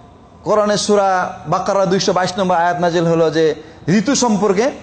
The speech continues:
তখন ওখানে বলা আছে, আল্লাহ বলেছেন যে, "ফাতাজিলুন নিসা ফিল মাহিদ", যখন মা-, মেয়েদের ঋতু হয়, তখন তাদেরকে সম্পূর্ণরূপে ত্যাগ করো। তখন ইহুদিরা খুশি হলো যে আমাদের মতোই এখানে হুকুম দেওয়া হয়েছে।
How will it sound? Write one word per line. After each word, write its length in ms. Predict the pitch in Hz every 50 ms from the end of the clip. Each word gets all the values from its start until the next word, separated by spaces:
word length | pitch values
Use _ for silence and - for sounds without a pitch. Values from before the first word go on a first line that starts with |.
| - - - - - -
তখন 180 | - 190 196 196
ওখানে 300 | 196 208 208 262 254 262
বলা 220 | 233 233 233 220
আছে, 380 | 214 208 196 151 - 226 262 277 277 - - -
আল্লাহ 220 | - 180 196 202
বলেছেন 340 | 196 185 202 196 190 202 196
যে, 80 | 196 196
"ফাতাজিলুন 680 | 190 - 226 208 220 214 240 226 208 175 196 202 196 190
নিসা 380 | 185 190 180 - 220 208 202 180
ফিল 140 | 185 180 170
মাহিদ", 320 | 175 175 - 160 185 170 123 - - - - - - - -
যখন 200 | - 185 202 202
মা-, 280 | 185 180 175 180 - 165
মেয়েদের 440 | 160 165 196 208 190 180 185 156 180
ঋতু 200 | 226 220 285 233
হয়, 160 | 220 208 202 -
তখন 200 | 185 185 190 185
তাদেরকে 520 | 190 180 175 190 180 185 - 185 175 160 160 - - - -
সম্পূর্ণরূপে 600 | - - 175 185 196 165 175 202 208 196 185 185
ত্যাগ 240 | 180 185 196 185 165 - -
করো। 240 | 135 135 123 110 107 - - - - - - - - - - - - - - - - - - - -
তখন 120 | 175 190
ইহুদিরা 360 | 220 254 226 240 190 226 226
খুশি 360 | 214 226 - 247 226 190 226 226
হলো 180 | 214 196 202
যে 100 | 185 202
আমাদের 400 | 196 185 190 196 202 190 208 196
মতোই 260 | 202 196 180 202 196
এখানে 200 | 190 151 185 180
হুকুম 260 | 170 180 180 180 180 170
দেওয়া 180 | 165 156 143
হয়েছে। 300 | 143 131 120 - 127 117